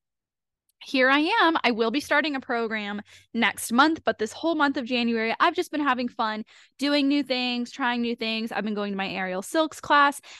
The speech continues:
I've been doing a little bit of CrossFit in addition to some different workouts here and there. Now, they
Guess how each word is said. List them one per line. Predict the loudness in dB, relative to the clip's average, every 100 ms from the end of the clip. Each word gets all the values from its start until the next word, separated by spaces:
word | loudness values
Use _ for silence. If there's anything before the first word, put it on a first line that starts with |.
| -2
I've | 0
been | 2
doing | 0 0
a |
little | -2 -4
bit | -4 -8
of |
CrossFit | 0 2 2 2 0 0
in | 0
addition | -4 -2 -4 -4 -4
to | -6 -4
some | -4 -4
different | -6 -4
workouts | -4 0 -2 -2
here | -4 0
and | 4
there. | 6 6 4 -4 -6 0
Now, | 2
they | 2